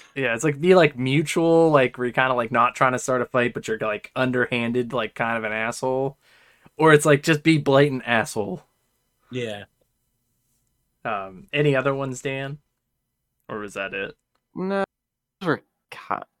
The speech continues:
Speaker 3: yeah, those, those two were the only ones that, like, really struck a chord with me, I feel like.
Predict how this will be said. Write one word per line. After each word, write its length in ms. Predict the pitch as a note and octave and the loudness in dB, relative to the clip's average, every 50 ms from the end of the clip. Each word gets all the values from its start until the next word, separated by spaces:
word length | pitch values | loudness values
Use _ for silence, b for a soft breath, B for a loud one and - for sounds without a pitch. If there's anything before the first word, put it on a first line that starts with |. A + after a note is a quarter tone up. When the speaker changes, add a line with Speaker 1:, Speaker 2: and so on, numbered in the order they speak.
| _ - - | _ -20 -12
Speaker 3:
yeah, 280 | - C#3+ C3+ B2 A#2+ B2+ | -8 -4 -2 0 0 2
those, 340 | D3+ F#3 E3 C3+ C3+ - - | 2 2 0 -2 -4 -10 -12
those 300 | - - G#3+ G#3 - - | -8 -6 -6 -6 -6 -8
two 160 | - - B2 A#2 | -4 -2 0 2
were 120 | G#2+ G#2 | 2 0
the 140 | G2+ G2+ G2+ | 0 -2 -4
only 200 | G2 G2+ G2+ G2 | -2 -2 -2 -2
ones 340 | G2 G2+ G#2 G2+ G#2 G2+ - | 0 -2 -2 -2 -4 0 2
that, 180 | A#2+ F#2+ D#2 | 2 4 4
like, 240 | G#2+ G#2 G#2 G2+ _ _ _ _ _ - | 4 4 2 0 _ _ _ _ _ -10
really 560 | G#2 G#2 G2+ G#2+ G#2+ G#2+ G#2+ G#2+ A2 G#2+ - _ _ _ _ - | -6 -2 2 2 4 4 4 2 0 -2 -6 _ _ _ _ -16
struck 380 | - - - C3 B2 A2 - | -12 -2 2 2 2 2 0
a 60 | A#2+ - | -6 -6
chord 440 | - - - A#2+ A#2 A#2+ B2 B2 | -6 0 2 4 4 4 4 4
with 220 | C3+ C3 B2 - - | 2 0 0 0 0
me, 200 | C#3 C3+ C3 C3+ | 0 2 2 2
I 40 | C3+ | 0
feel 320 | C3 - C3+ C3 C3 C#3 | 2 4 4 6 6 6
like. 540 | C#3 C3+ C#3 C#3 C#3 C3+ C3+ _ _ - _ | 6 6 6 6 4 4 0 _ _ -20 _